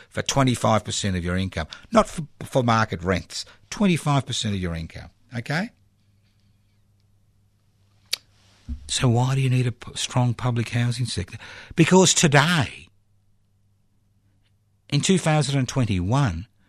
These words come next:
the major issue faced by almost every Australian, every citizen, every resident, every asylum seeker,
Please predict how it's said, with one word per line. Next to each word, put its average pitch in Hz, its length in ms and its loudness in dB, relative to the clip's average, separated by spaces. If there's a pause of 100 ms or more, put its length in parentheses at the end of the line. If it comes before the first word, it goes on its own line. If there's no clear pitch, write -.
(440)
the 135 240 2
major 160 720 4 (140)
issue 127 560 -2
faced - 600 -2
by 101 220 0 (140)
almost 120 640 0 (140)
every 156 500 -2 (100)
Australian, 95 840 -4 (300)
every 156 320 4
citizen, 156 640 0 (200)
every 170 360 4
resident, 160 540 2 (200)
every 170 300 2
asylum 165 520 2
seeker, 151 400 -2